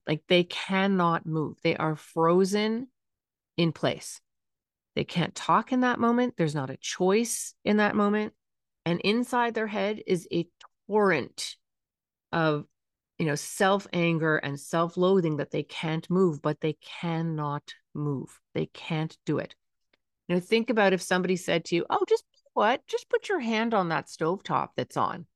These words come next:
That burner is red hot, but just put your hand on it." You know, for some reason, um, all day, people have been putting their hand on it and nothing's been happening.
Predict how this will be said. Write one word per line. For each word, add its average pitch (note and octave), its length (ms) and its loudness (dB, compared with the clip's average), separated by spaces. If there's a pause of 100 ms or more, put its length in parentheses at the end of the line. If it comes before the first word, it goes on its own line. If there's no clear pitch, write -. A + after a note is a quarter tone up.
(380)
That G3+ 180 -2
burner G#3+ 320 4
is D#3+ 100 0
red F3+ 280 2
hot, G3 280 2
but A3+ 120 -12
just C5 180 -2
put - 240 -6
your G#4 80 -2
hand E4 300 -2
on F3 180 0
it." G2 180 -10
You A3+ 120 -2
know, B3+ 100 0
for C4+ 180 -10
some F4 360 -2
reason, A#3 600 0 (580)
um, F#3 340 4
all B3+ 260 4
day, B3 320 2
people A#3 320 -2
have G3+ 80 -2
been A3 180 -2
putting A3 240 -4
their G3+ 120 -2
hand B3 240 -4
on F#3+ 160 2
it A#3 60 0
and G#3+ 120 0
nothing's D4 320 0
been D4+ 120 -2
happening. - 460 -6